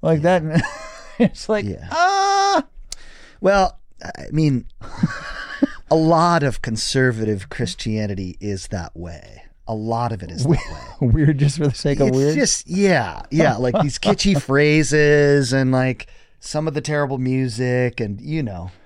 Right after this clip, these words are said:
Speaker 1: Hey, there's a lot of, there's a lot of good music that came
Speaker 2: There
Speaker 1: out
Speaker 2: is
Speaker 1: of the,
Speaker 2: too.
Speaker 1: out of the Christian scene.
Speaker 2: There is,
Speaker 1: But
Speaker 2: there is
Speaker 1: yes,
Speaker 2: some.
Speaker 1: there's, unfortunately, like,
Speaker 2: Film, I mean,
Speaker 1: like, we have a, the, kind of the,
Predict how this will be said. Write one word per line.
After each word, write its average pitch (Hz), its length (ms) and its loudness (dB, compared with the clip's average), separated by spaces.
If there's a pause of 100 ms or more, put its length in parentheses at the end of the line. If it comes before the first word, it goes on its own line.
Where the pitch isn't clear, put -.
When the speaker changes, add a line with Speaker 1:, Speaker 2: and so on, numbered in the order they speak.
(100)
Speaker 1:
Hey, 202 140 2
there's 214 200 4
a 214 60 4
lot 190 180 6
of, 151 80 2 (140)
there's 175 200 2
a 160 40 2
lot 147 220 4
of 131 100 -2
good 147 180 2
music 110 320 0
that 95 160 0
came 107 100 2
Speaker 2:
There - 100 4
Speaker 1:
out 226 80 4
Speaker 2:
is - 60 0
Speaker 1:
of 95 40 0
the, 95 140 0
Speaker 2:
too. 107 120 -12
Speaker 1:
out 110 140 2
of 98 60 0
the 95 80 -2
Christian 95 380 -2
scene. 98 160 0
Speaker 2:
There 131 80 0
is, 147 120 0
Speaker 1:
But - 160 0
Speaker 2:
there 139 80 0
is 160 60 4
Speaker 1:
yes, 147 260 2
Speaker 2:
some. 147 80 2
Speaker 1:
there's, 135 200 2 (520)
unfortunately, 139 960 2 (260)
like, 131 200 2
Speaker 2:
Film, 214 520 4
I 170 60 2
mean, 165 320 2 (140)
Speaker 1:
like, 170 200 2
we 196 160 4
have 208 160 4
a, 160 160 0
the, 165 200 2
kind 208 200 4
of 175 80 0
the, 160 220 2